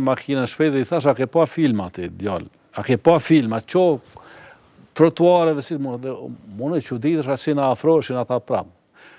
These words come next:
Që është e vërteta, ne s'kishim as armë, as një sen me veti.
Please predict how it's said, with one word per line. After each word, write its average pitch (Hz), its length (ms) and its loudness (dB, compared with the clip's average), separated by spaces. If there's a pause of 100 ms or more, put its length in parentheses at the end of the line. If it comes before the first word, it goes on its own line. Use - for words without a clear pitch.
(380)
Që - 160 -2
është 139 160 0
e 127 80 -2
vërteta, 135 400 0
ne 139 80 0
s'kishim 117 580 -4
as - 200 -4
armë, 123 360 0
as 104 140 -4
një 101 80 -6
sen 101 260 -4
me 98 120 -4
veti. - 340 -12